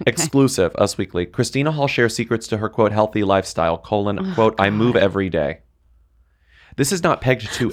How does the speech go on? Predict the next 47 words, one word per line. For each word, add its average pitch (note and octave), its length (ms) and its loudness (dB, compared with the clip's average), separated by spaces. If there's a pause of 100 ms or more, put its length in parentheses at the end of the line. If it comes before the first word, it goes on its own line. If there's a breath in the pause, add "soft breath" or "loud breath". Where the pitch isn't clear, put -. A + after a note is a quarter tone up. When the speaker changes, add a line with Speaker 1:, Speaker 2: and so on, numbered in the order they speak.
(120)
Speaker 1:
anything. G2 640 -2
This A2 100 -4
is B2+ 100 -2
not C3+ 160 0
pegged A#2+ 360 -2
to - 200 -4 (140)
anything. G2+ 500 0 (800 loud breath)
It's B3+ 140 2
Speaker 2:
Wait, C4 60 4
Speaker 1:
just A3 100 0
Speaker 2:
like, G#3+ 140 2
Speaker 1:
photos. D3+ 340 4
Speaker 2:
she G3+ 60 4
get, - 180 0 (320 loud breath)
like, A3+ 180 0
she B3+ 220 0
gets F#3 280 0
out G3+ 100 4
of F3+ 120 -2
bed D#3+ 140 0
in F3 100 -2
the G3+ 60 0
morning? A#3+ 340 0
Like, A3 260 -2
I A3+ 100 4
Speaker 1:
Yeah, C4+ 60 2
Speaker 2:
don't D4 80 4
Speaker 1:
it's G#3 80 0
Speaker 2:
really B3+ 100 2
Speaker 1:
like, - 80 -2
"I - 60 2
took G#3+ 60 -2
a G#3 40 0
Speaker 2:
understand - 260 2
what C3 100 6
Speaker 1:
walk. G#2 80 4
Speaker 2:
this F#2+ 80 -4
is F#2 60 -10
supposed F#2+ 200 -2
Speaker 1:
I A2 40 4
go A#2+ 120 4
Speaker 2:
to B2 40 8
Speaker 1:
on B2 60 4
Speaker 2:
be B2+ 60 2
Speaker 1:
the - 60 -2
Peloton." G#2+ 320 0
Speaker 2:
saying. F2+ 300 -4